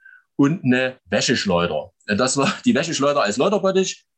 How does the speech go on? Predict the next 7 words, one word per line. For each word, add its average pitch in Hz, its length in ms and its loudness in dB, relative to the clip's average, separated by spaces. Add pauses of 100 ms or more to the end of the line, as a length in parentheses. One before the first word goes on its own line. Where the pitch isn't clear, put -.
und 135 100 2
den 123 100 2
Kochtopf 143 500 -2
praktisch 120 400 -2
als 110 340 0
Würze-, 135 320 0
Maischepfanne. 156 720 0